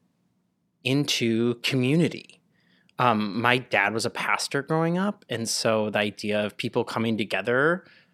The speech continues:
and having a place to sort of belong, I think, was always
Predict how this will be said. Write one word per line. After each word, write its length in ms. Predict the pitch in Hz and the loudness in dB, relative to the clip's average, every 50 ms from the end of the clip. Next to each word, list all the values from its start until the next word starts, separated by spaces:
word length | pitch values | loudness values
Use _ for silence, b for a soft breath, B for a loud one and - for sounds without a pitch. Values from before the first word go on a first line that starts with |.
| b b b b _ | b b b b _
and 400 | - 127 117 113 110 110 110 - - | -4 -2 0 0 0 -2 -4 -6 -6
having 360 | - - 120 110 104 110 107 | -4 -2 -2 -2 -2 -2 -6
a 60 | 107 101 | -6 -8
place 320 | - - 113 110 101 - | -4 -2 -2 0 0 -2
to 100 | - - | -2 -4
sort 160 | - - 113 | -4 -4 -4
of 120 | 107 95 - | -4 -2 -2
belong, 520 | 113 107 104 98 95 101 107 117 135 156 | -2 -2 0 -2 0 0 -2 -2 0 0
I 60 | 156 | 0
think, 260 | 160 - 196 185 - | 0 2 0 0 2
was 120 | - 190 - | 2 0 2
always 500 | - 156 160 170 175 175 175 175 - | 4 4 4 6 4 4 2 0 -2